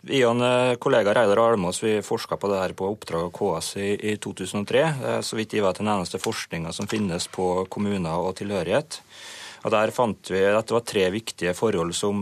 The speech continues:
eh, som, eh, spilte inn, eh, på det her. Det ene er jo da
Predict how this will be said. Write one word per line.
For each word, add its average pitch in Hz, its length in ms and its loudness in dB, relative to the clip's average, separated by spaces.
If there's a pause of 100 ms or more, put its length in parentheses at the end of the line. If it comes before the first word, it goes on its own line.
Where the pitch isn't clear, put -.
eh, 101 340 -2
som, 98 400 -6
eh, 95 160 -4
spilte 110 480 -4
inn, 90 220 0
eh, 98 260 -2
på 98 240 -2
det 92 80 0
her. 123 140 2
Det 127 100 0
ene 113 300 2
er 117 100 2
jo 101 140 0
da 98 80 2